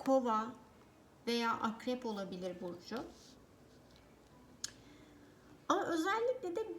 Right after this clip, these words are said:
e, sanki böyle hani dört ila yedi kişi sizi çok kıskanıyor olabilir ama bu kişi, bir kişi var, o çok çok kıskanıyor. Bu anlattığım kişi,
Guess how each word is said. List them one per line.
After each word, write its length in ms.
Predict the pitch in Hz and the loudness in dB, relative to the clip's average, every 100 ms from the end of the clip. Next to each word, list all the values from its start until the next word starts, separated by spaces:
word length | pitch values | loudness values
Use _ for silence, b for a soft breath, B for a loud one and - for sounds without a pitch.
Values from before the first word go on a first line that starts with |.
| - - - | -12 -10 0
e, 580 | 262 254 247 240 240 - - - - - - - - | 2 2 2 2 0 -4 -14 -20 -20 -20 -20 -20 -6
sanki 460 | - 339 349 339 | 2 2 2 -2
böyle 220 | 330 349 | -2 -2
hani 360 | 349 339 311 254 262 - - - - - 220 | -2 -2 -2 -4 -8 -14 -20 -20 -14 -6 4
dört 380 | 320 359 - | 6 6 2
ila 240 | 349 320 330 | 2 4 6
yedi 360 | 311 285 285 | 6 4 2
kişi 280 | 320 320 - | -2 -2 0
sizi 320 | 311 285 269 | 0 -2 -4
çok 280 | 262 311 302 | -2 -2 0
kıskanıyor 560 | 302 294 - 285 277 269 | -2 -4 -2 0 2 0
olabilir 460 | 277 269 285 392 453 - | 2 0 0 -2 -4 -2
ama 380 | 311 302 262 | 0 2 0
bu 100 | 359 | -4
kişi, 540 | - 370 339 247 247 - - - | -2 0 2 2 2 -2 -10 0
bir 280 | 262 311 - | 4 4 2
kişi 340 | 233 - 277 | -4 -2 0
var, 220 | 208 214 254 - - | 2 0 -2 -8 -4
o 160 | 311 | -4
çok 340 | - 285 262 - | 0 0 0 -2
çok 300 | - - - | -6 -8 -10
kıskanıyor. 680 | - - - 196 190 208 214 208 - - - - - - | -8 -8 -6 -8 -6 -8 -8 -12 -18 -20 -20 -20 -20 -12
Bu 120 | 220 214 | -2 2
anlattığım 800 | 214 202 185 190 - 196 190 196 | 2 0 -4 -6 -8 -6 -6 -8
kişi, 300 | - - | -8 -8